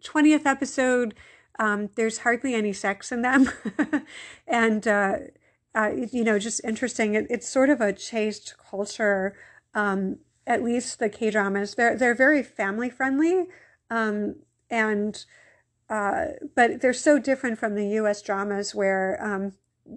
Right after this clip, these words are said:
people kiss and then the next thing you know, they're in bed. <laughs> And, uh, so I, I just, um, I really enjoy them. They're so beautifully written oftentimes, and they're often written by a woman.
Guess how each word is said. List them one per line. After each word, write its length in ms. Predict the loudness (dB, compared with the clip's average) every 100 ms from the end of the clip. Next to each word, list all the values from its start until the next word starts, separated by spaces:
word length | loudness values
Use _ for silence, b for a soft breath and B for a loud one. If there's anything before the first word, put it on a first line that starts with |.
| -20 -4
people 340 | -2 0 0
kiss 340 | 0 0 0
and 160 | -2 -2
then 140 | 0
the 60 | -2
next 260 | -4 -6 -4
thing 100 | -2
you 80 |
know, 180 | 0 0
they're 180 | 0 0
in 100 | 0
bed. 400 | 2 4 4 0 -8 -8
<laughs> 240 | -6 -6 B B B B -4
And, 360 | 0 0 0 -4 -4
uh, 300 | -2 -2 -6 -10
so 580 | -18 -6 -2 0 0 -4 b b _ -20 _ -6
I, 140 | -6 -6 -10
I 220 | -6 -6 -8
just, 460 | -8 -6 -8 -6 -4
um, 340 | -4 -4 -8 _ b b b -6
I 40 |
really 300 | 2 4 4
enjoy 360 | 2 0 0 0
them. 300 | 2 2 2
They're 160 | 0 -2
so 240 | 0 0
beautifully 480 | 2 -2 -2 -2 0
written 520 | -2 -2 2 2 0 B B -4
oftentimes, 680 | -4 -2 -6 0 2 4 2
and 120 | 0
they're 120 | 2
often 280 | 4 2 0
written 220 | 0 -2
by 140 | 0 0
a 120 | 0
woman. 520 | -2 -2 0 0 -2